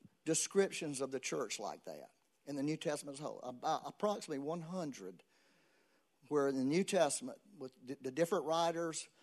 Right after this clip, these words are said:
talking about the church, those kinds of beautiful things that was said about the church. That's pretty powerful, isn't it?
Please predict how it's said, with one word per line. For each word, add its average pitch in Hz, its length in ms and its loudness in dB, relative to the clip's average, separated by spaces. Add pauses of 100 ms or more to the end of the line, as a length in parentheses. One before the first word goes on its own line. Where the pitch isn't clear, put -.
(160)
talking 143 280 0
about 139 240 0
the 135 80 -8
church, - 560 -2 (920)
those 160 280 6
kinds 147 340 0
of 131 180 -6 (1120)
beautiful 147 560 2 (160)
things 151 300 -2
that 98 100 -8 (180)
was 131 160 -6
said 127 260 0
about 104 240 -8
the 107 60 -12
church. 101 380 -12 (240)
That's 247 180 6
pretty 220 200 0
powerful, 165 460 2
isn't 95 200 -4
it? - 100 -16